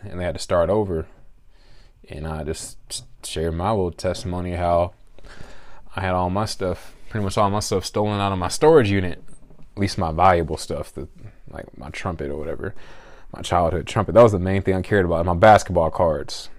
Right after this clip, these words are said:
uh, the collection, the little joint basketball collection I had with my brother. That was worth at least ten grand, if not ten.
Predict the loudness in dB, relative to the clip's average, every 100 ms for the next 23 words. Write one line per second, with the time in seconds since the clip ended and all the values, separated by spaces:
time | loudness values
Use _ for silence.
0 | -8 -6 -4 0 2 2 2 -2 -2 2
1 | 2 2 0 0 -2 -10 0 4 6 4
2 | 2 2 2 -2 -2 -6 -4 -2 -4 -4
3 | 0 2 2 -2 -10 -18 -18 -18 -18 -18
4 | -18 -18 -18 -20 -20 -18 -16 -6 0 2
5 | 4 4 4 0 2 6 8 10 10 10
6 | 6 4 4 6 6 6 4 4 4 2
7 | 2 -2 2 2